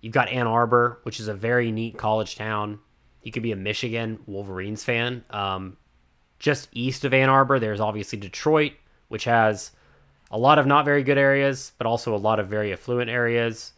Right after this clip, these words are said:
It might be kinda miserable to be a, a fan of Detroit major sports. I don't know if I wanna be a Lions fan anytime soon. They've been not doing very well for the past, basically since I've been alive. Uh,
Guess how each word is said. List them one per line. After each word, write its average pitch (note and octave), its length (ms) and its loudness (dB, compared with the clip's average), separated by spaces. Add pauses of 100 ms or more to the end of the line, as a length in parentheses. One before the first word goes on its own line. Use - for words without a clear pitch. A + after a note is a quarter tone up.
(320)
It B2 100 -2
might C3+ 220 2
be D3 80 0
kinda C#3+ 260 0
miserable C3 560 -2
to B2+ 120 -10
be B2 260 -4
a, A#2 160 -2 (640)
a - 80 -8
fan B2 280 -2
of A2+ 120 -4
Detroit A#2 480 -4
major A#2 260 -4
sports. - 680 -4 (640)
I A2+ 80 -4
don't A#2 120 -2
know A#2 100 -2
if A2+ 100 -4
I A#2+ 40 4
wanna A#2 200 0
be A#2 180 -2
a G#2+ 320 -2
Lions A2 480 -4
fan A#2 220 -2
anytime A#2 400 -4
soon. A#2 500 -4 (360)
They've G#2+ 220 -2
been A2 320 -2 (540)
not A2+ 220 -2
doing A2+ 180 -4
very G#2+ 160 -2
well A2 220 -2
for - 80 -14
the G#2+ 80 -12
past, G#2+ 320 -4 (480)
basically G#2+ 280 -6
since G#2 140 -6
I've G#2 140 -4
been G#2+ 80 -6
alive. A2 600 0 (120)
Uh, F#2 480 -4